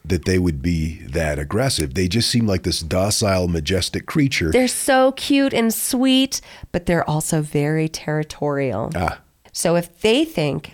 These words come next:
Speaker 2: that you are a threat to them, they will use those incisors and that incredible bite strength. Emily Stolarski, the communications director for the Massachusetts Division of Fisheries and Wildlife, said that even though beaver attacks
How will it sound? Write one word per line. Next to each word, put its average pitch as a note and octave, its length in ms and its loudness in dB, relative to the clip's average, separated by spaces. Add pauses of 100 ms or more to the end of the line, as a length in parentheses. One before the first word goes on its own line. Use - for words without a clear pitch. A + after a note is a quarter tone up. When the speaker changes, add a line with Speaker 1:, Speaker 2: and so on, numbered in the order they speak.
Speaker 2:
that - 160 0
you G#3 260 2
are G#3+ 140 4
a F#3 60 2
threat F#3+ 400 -2
to F#3 100 -2
them, F#3 500 2 (280)
they F3 140 4
will F3+ 160 4
use A3 480 2
those E3+ 380 4
incisors E3 840 2
and F3+ 200 2
that E3+ 140 4
incredible F3 1040 0
bite F#3 300 2
strength. - 680 -6 (500)
Emily D4+ 300 4
Stolarski, F#3+ 840 2
the D#3 80 0
communications F#3 800 0
director G#3+ 340 0
for G#3 100 -8
the E3+ 60 0
Massachusetts E3 760 0
Division E3 360 0
of D#3 80 0
Fisheries F3 520 0
and D3+ 140 0
Wildlife, G3+ 560 2 (320)
said G3+ 480 2
that E3 380 2 (100)
even D4+ 320 4
though A3+ 140 4
beaver G#3 360 2
attacks F3 440 0